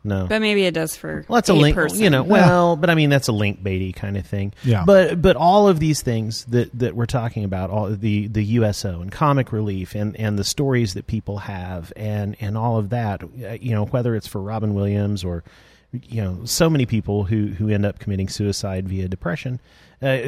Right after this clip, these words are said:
Speaker 1: one of the things that people always say is like,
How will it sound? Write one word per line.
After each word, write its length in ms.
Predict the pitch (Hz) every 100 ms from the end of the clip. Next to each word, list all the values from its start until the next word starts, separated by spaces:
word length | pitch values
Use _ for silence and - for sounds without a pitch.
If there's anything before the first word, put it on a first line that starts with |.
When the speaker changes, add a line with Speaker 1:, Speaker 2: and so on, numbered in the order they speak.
| 143 139
Speaker 1:
one 220 | 135 151
of 60 |
the 80 | 131
things 240 | 127 131 113
that 80 | 104
people 240 | 123 104
always 320 | 110 117 107
say 420 | - 98 92 95 113
is 100 | 113
like, 160 | 113